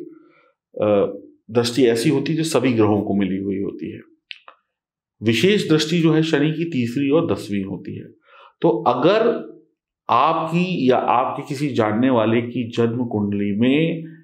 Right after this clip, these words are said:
पंचम, सप्तम या नवम में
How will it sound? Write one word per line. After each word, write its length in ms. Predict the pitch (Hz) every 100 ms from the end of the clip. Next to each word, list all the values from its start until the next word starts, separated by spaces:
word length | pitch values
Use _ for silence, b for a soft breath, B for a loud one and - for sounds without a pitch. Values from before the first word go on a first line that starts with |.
| B B _ _ _ _
पंचम, 680 | 117 120 120 - 185 - - - _ _ _ _ _ _ _ _ _ _ -
सप्तम 640 | - 117 - - 170 170
या 160 | 160 127
नवम 460 | 110 117 139 123
में 360 | 120 160 -